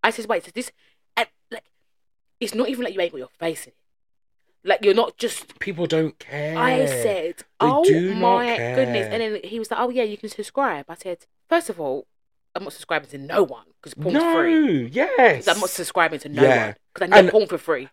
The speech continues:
Speaker 2: I
Speaker 1: can get
Speaker 2: know
Speaker 1: someone that
Speaker 2: you,
Speaker 1: looks
Speaker 2: as
Speaker 1: like
Speaker 2: much
Speaker 1: you.
Speaker 2: as you got your stuff on <laughs> OnlyFans, that shit has been leaked.
Speaker 1: But
Speaker 2: I'll
Speaker 1: I
Speaker 2: be able to
Speaker 1: can,
Speaker 2: find it somewhere
Speaker 1: exactly.
Speaker 2: else.
Speaker 1: Or I can get someone that looks like you.
Speaker 2: Yeah.
Speaker 1: So I don't need to pay
Speaker 2: Yeah.
Speaker 1: for it. Do you know what I mean?
Speaker 2: Yeah.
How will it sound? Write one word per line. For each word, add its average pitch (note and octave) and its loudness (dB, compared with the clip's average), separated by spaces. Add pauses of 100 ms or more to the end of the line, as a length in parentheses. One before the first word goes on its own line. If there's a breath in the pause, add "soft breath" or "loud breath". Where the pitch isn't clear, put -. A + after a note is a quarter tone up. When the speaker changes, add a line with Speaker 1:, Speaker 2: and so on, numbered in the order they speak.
(140)
Speaker 2:
I - 8
Speaker 1:
can D#3+ 8
get E3 8
Speaker 2:
know F3 8
Speaker 1:
someone G3+ 8
that F#3+ 8
Speaker 2:
you, A3+ 6
Speaker 1:
looks - 10
Speaker 2:
as C#3+ -4
Speaker 1:
like D#3 4
Speaker 2:
much - 6
Speaker 1:
you. - 2
Speaker 2:
as F3+ 0
you F#3 0
got - 6
your D#3+ 4
stuff - -2
on D#3 12
<laughs> C#3+ 2
OnlyFans, C#3+ 4 (220 soft breath)
that - -6
shit - 0
has G#2+ -6
been B2 0
leaked. - -8
Speaker 1:
But - 0
Speaker 2:
I'll F3+ 10
Speaker 1:
I - 2
Speaker 2:
be F3 10
able D#3+ 12
to - 2
Speaker 1:
can, F3 2
Speaker 2:
find D#3+ 4
it - -2
somewhere C#3+ 6
Speaker 1:
exactly. F#3+ 0
Speaker 2:
else. C#3+ -6
Speaker 1:
Or D4 8
I C#4+ 8
can A#3 -6
get - -2
someone G3 -12
that E3+ -8
looks F#3 -8
like D3+ 0 (100)
you. A3 8
Speaker 2:
Yeah. B3+ 8
Speaker 1:
So A2+ 0
I - 0
don't F#3+ -2
need F3 -14
to - -18
pay - -6
Speaker 2:
Yeah. A2+ 4
Speaker 1:
for A2 -4
it. G#2+ -16 (240)
Do - 4
you - 8
know - 2
what D#3 -2
I D#3+ 0
mean? C4+ -2 (120)
Speaker 2:
Yeah. G#2+ 0